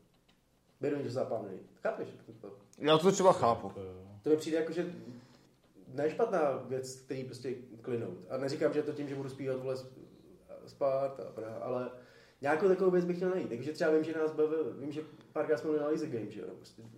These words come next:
Speaker 1: byli jsme všichni na Laser Game.
Speaker 3: Jsem
Speaker 2: Já ne.
Speaker 3: Jo, tak nevím.
Speaker 1: Ne? Tak byl
Speaker 2: Ne.
Speaker 1: jsem na Laser Game, vole, a to mě docela bavilo. A s-, pak jsem to nedělal, víš, nebo já nevím, chodit na minigolf, nebo chodit do kina, víš, co, nějaký píčoviny. Když jsme prostě dělali sračky, že jo?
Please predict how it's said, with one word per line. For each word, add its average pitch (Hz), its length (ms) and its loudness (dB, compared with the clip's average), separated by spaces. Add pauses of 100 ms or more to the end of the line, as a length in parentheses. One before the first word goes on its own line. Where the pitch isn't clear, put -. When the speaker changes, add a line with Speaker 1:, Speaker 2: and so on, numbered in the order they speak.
(220)
Speaker 1:
byli 127 140 -8
jsme 131 100 -10
všichni 135 160 -10
na 131 80 -2
Laser 120 220 -2
Game. 104 180 -6
Speaker 3:
Jsem - 340 -10
Speaker 2:
Já 131 240 8
ne. 113 60 -2 (420)
Speaker 3:
Jo, 107 200 -6 (100)
tak - 260 -6
nevím. 107 320 -10 (1080)
Speaker 1:
Ne? 104 180 -12 (100)
Tak 147 100 -2
byl 151 100 4
Speaker 2:
Ne. 139 40 2
Speaker 1:
jsem 139 100 10
na 151 60 8
Laser 180 220 8
Game, 175 140 8
vole, 170 120 4
a - 20 2
to 170 80 2
mě 175 100 6
docela 175 200 4
bavilo. 226 440 2 (800)
A 139 120 -2
s-, 139 100 -8
pak 156 140 -4
jsem 160 120 -8
to 160 60 -2
nedělal, 175 340 -2
víš, 143 100 -8
nebo 151 140 -2
já 170 60 4
nevím, 202 160 0
chodit 165 360 0
na 131 120 -4
minigolf, 151 420 0
nebo 127 140 -4
chodit 135 180 -8
do 123 80 -2
kina, 165 240 -4
víš, 101 220 -8
co, - 100 -18
nějaký 113 200 -10
píčoviny. 139 360 -6
Když 120 120 -10
jsme 165 120 -4
prostě 156 180 -6
dělali 156 220 2
sračky, 196 340 -8
že 113 80 -8
jo? 120 80 -10